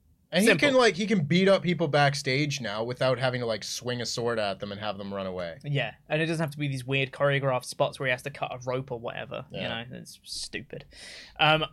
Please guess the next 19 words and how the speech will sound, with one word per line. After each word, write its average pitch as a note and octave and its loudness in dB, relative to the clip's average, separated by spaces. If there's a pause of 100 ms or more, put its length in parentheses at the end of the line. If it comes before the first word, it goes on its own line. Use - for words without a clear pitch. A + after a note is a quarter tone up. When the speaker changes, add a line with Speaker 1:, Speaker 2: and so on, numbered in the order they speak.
Speaker 2:
I B3+ 8
thought D3 2
Drew D#3 2
cut F3+ 0
a A#3 0
wonderful A#3+ 4
promo C3 0
Speaker 1:
I C#3+ 8
really D#3+ 8
Speaker 2:
here. G3 8
Speaker 1:
enjoyed B2+ 4
this G#2+ -4
promo. G#2 -2
Speaker 2:
Really G#3 8
liked C#3 6
this - -4
promo A#2+ 0
because, F#3+ 6 (560)
one, F3 4